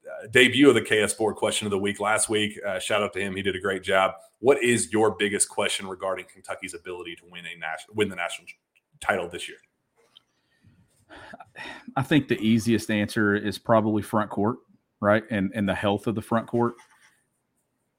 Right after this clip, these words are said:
Speaker 2: And I know that that sounds like something that everyone can say, and you probably want me to go a different direction, but I do think that it comes down to health at that spot. I think that they have enough in the backcourt, and we've talked about how that backcourt can beat you in different ways.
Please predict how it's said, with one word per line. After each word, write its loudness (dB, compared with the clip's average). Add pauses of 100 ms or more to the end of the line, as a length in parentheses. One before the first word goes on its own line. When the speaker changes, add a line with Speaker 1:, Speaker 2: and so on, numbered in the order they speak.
(100)
Speaker 2:
And 2
I 6
know 6
that 0
that 0
sounds -2
like 0 (560)
something -2
that 0
everyone 0
can -6
say, -2 (340)
and -2
you -2
probably 2
want -4
me -2
to -4
go 0
a -2
different -4
direction, -2
but -4 (720)
I 4
do 2
think -2
that -2
it -6
comes -2
down -2
to -10
health -12 (360)
at -2
that 0
spot. -12 (320)
I -2
think 0
that -2
they 2
have 0
enough 2
in 2
the 0
backcourt, -2 (340)
and -6
we've -4
talked 2
about 0
how -2
that -2
backcourt -4
can -4
beat -2
you -2
in 0
different -4
ways. -4